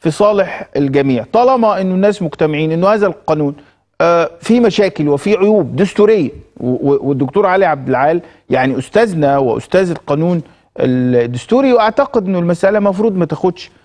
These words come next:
وقت أكتر من كده. إذا كانت الأغلبية شايفة إنه يرجع ليه،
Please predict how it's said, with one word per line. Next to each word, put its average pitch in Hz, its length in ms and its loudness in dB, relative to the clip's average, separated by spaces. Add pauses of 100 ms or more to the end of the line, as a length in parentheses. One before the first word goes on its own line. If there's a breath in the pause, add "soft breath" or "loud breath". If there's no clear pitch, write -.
(220 soft breath)
وقت 170 320 0
أكتر 147 540 -2
من 131 200 -2
كده. 117 260 -4
إذا 170 220 0
كانت 240 380 0
الأغلبية 165 540 2
شايفة 185 320 0
إنه 165 180 0
يرجع 180 300 2
ليه، 160 280 0